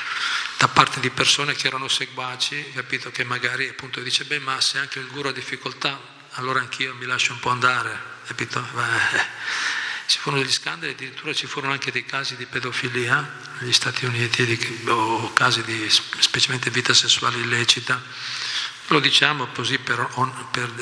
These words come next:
per essere onesti, dobbiamo dire. Poi qui stiamo parlando di, di trenta, quaranta anni fa, stiamo parlando, di, siamo negli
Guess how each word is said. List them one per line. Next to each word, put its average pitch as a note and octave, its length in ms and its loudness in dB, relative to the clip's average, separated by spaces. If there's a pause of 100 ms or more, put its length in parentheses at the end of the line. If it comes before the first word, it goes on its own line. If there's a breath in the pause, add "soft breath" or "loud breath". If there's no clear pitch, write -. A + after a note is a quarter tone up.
(120)
per B2 180 2
essere B2 320 2
onesti, B2+ 400 -2
dobbiamo A#2 340 -6
dire. A#2 340 2 (840 loud breath)
Poi D3+ 200 8 (380)
qui B2 80 0
stiamo C3 220 6
parlando B2+ 380 4
di, B2 320 4
di A#2 520 -4 (520)
trenta, C3+ 480 8
quaranta B2 400 4
anni B2 140 2
fa, B2 320 4
stiamo - 300 -2
parlando, A#2+ 540 -2
di, A2 460 -2
siamo A#2 360 4
negli A#2 460 0